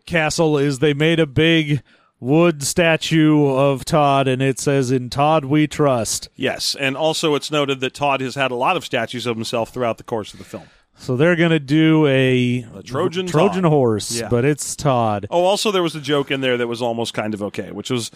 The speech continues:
Speaker 2: we wear the bird costumes to, uh, to camouflage ourselves in the wilderness.
Speaker 1: So when the destroyers see us, we can just go, "Boo, boo," and they'll think we're birds.
Speaker 2: Yeah, and Jeffrey Jones is like, "Are there birds this big on your planet?" No.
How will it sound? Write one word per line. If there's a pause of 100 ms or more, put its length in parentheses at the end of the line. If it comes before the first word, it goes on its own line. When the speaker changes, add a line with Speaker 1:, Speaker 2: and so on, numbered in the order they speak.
(220)
Speaker 2:
we
wear
the
bird
costumes
to,
uh,
to
camouflage
ourselves
in
the
wilderness.
Speaker 1:
So
when
the
destroyers
see
us, (460)
we
can
just
go,
"Boo,
boo,"
and
they'll
think
we're
birds.
Speaker 2:
Yeah,
and
Jeffrey
Jones
is
like,
"Are
there
birds
this
big
on
your
planet?" (260)
No.